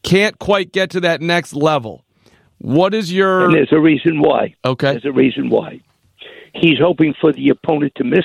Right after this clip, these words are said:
Speaker 2: the ball rather than taking advantage and not praying that they miss it, but going for it. And that's the tip I give. You can't pray for them to miss it.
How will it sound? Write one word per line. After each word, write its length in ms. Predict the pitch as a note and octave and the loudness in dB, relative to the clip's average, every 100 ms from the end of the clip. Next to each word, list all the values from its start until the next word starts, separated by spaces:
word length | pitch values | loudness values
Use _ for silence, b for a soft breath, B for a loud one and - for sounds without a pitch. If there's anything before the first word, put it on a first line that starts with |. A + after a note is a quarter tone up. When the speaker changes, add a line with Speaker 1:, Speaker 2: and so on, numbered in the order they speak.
| - | -2
Speaker 2:
the 80 | C#3 | -4
ball 480 | - A2+ B2+ C3+ _ _ _ b b b A#2+ | 2 2 2 -2 _ _ _ b b b 2
rather 340 | C3 E3+ E3 | 2 2 0
than 180 | D3 D3 - | -2 -4 -2
taking 320 | C#3 - C#3 | -2 0 -2
advantage 840 | C3 - C3+ D#3 C3+ C3 - - - _ _ _ _ _ _ _ _ _ _ _ _ _ - | -2 0 0 2 2 -2 -4 -14 -16 _ _ _ _ _ _ _ _ _ _ _ _ _ -4
and 200 | B2 B2+ | 0 0
not 160 | E3+ - | -2 -2
praying 360 | - E3+ D3 | -2 0 2
that 140 | C3+ B2+ | 0 0
they 120 | A#2+ | -2
miss 220 | A2 D#3 D#3+ - | -2 -2 -2 -4
it, 180 | A#2+ _ _ - | -10 _ _ -2
but 140 | C3 A#2 - - | -2 -2 -10 -4
going 300 | B2+ A#2 G#2 - | -2 -2 -6 -6
for 200 | A2 E2+ | -6 -6
it. 160 | - _ - _ _ _ _ - | -10 _ -20 _ _ _ _ -4
And 180 | A#2 A2 | -4 0
that's 280 | C3+ D3 - - | 0 -2 -8 -4
the 200 | C#3+ B2+ - - _ _ _ _ - | 2 2 0 -20 _ _ _ _ -2
tip 140 | D#3 - | -2 -2
I 160 | A#2+ | -4
give. 300 | A#2+ A2+ G#2 - _ _ _ _ | -4 -4 -4 -6 _ _ _ _
You 160 | - B2 | -2 -2
can't 440 | - G3 G3 F#3 | 0 0 0 -2
pray 280 | - F3+ D#3+ - | -4 0 0 0
for 80 | C#3 | 0
them 260 | D3+ C#3 | 0 0
to 60 | C3+ | -2
miss 220 | D3 D#3 - | 0 0 0
it. 100 | - | -8